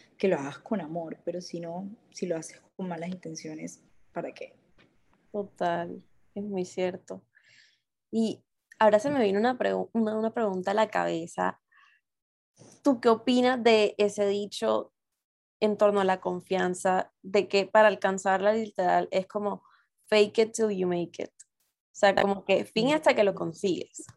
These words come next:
Speaker 2: hasta que seas seguro, que hasta que alcances la seguridad que quieres.
Speaker 1: Yo siento que a muchas personas les funciona, sobre todo a la hora de hablar en cámaras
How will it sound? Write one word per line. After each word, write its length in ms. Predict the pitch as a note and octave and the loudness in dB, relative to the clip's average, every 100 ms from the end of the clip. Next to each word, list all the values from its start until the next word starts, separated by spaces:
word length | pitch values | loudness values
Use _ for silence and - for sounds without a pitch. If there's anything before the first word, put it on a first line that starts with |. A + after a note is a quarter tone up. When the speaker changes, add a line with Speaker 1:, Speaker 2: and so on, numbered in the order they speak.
| _ - | _ -6
Speaker 2:
hasta 260 | F#3+ G3 | -2 -2
que 260 | E3+ E3+ - _ | -2 -4 -6 _
seas 280 | - G3 F#3+ | 0 2 2
seguro, 360 | G3 F3 E3 - F#3 | 0 0 -4 -12 -6
que 60 | G3+ | -6
hasta 240 | F#3+ G3+ | 0 0
que 80 | F3+ | 0
alcances 340 | F3 F#3 G#3+ | 2 2 2
la 100 | A3+ | 0
seguridad 360 | A3 F3+ D#3+ D3+ | 0 -4 -4 -8
que 120 | - | -10
quieres. 560 | E3+ F3 - F3+ _ _ _ _ _ _ _ _ _ _ _ _ _ _ _ _ | -4 -2 -2 -6 _ _ _ _ _ _ _ _ _ _ _ _ _ _ _ _
Speaker 1:
Yo 120 | - G3 | -4 -2
siento 240 | G3 G3 | -2 -2
que 60 | A#3+ | -2
a 40 | |
muchas 280 | G#3+ F3+ F#3+ | -2 -4 -8
personas 400 | G#3 G3+ F3 F3+ | -8 -6 -8 -8
les 140 | G3 | -8
funciona, 640 | F#3+ F3 - D#3+ E3 G3+ A3 | -10 -10 -8 -10 -8 -10 -10
sobre 280 | - F3 | -8 -4
todo 480 | E3 D#3 D#3 D3+ F3+ - - - - | -4 -2 -2 0 -2 -4 -18 -20 -8
a 120 | F3+ | -4
la 140 | E3+ | -4
hora 180 | D#3+ D#3+ | -4 -4
de 140 | E3 D#3+ | -4 -6
hablar 220 | D#3+ D3+ | -6 -8
en 100 | D#3 | -10
cámaras 920 | - F#3 F#3 F3+ E3 E3 D#3+ D#3+ - | -8 -6 -4 -6 -6 -6 -8 -12 -16